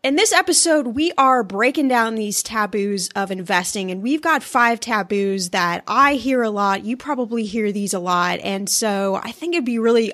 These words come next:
awesome to dive into these. So taboo number one, we've got, "I can't invest in the stock market if I have other debt." This is a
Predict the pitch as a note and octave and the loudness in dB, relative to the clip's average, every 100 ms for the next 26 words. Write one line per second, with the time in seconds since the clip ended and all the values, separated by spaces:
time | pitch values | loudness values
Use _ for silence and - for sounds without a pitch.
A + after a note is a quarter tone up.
0 | - G#3 G#3+ A3 F3+ G3 F#3 F#3+ F#3+ F#3 | 0 2 2 -2 -2 2 2 2 -4 -6
1 | F3+ F3+ F3 - - _ - C#4 C4 - | -4 -6 -8 -14 -20 _ -4 -2 -2 -2
2 | C#4+ E4 F4 G#4 F#4+ B3+ A#3 A3 G#3+ G3 | 0 2 4 2 2 -2 -2 0 -2 -2
3 | G3+ - G3+ G3+ G3 - - _ _ - | -6 0 2 2 0 -6 -20 _ _ 0
4 | B3+ F4+ - D#4+ D4 A#3+ G#3+ G#3+ G#3+ - | 2 2 0 -2 -2 -2 0 -2 -2 -4
5 | A3 - A3 G3 G#3+ G3 F#3 F#3+ - G3 | -2 -2 0 -2 -2 -4 -4 -6 -4 -2
6 | F#3+ F#3+ F#3+ F#3 - F#3 F3+ E3 D#3+ C#3 | 0 -2 -2 -2 -2 -4 -4 -4 -4 -4
7 | - G3 A3 C4 G#3+ G#3+ G#3 | -8 -4 0 0 2 2 2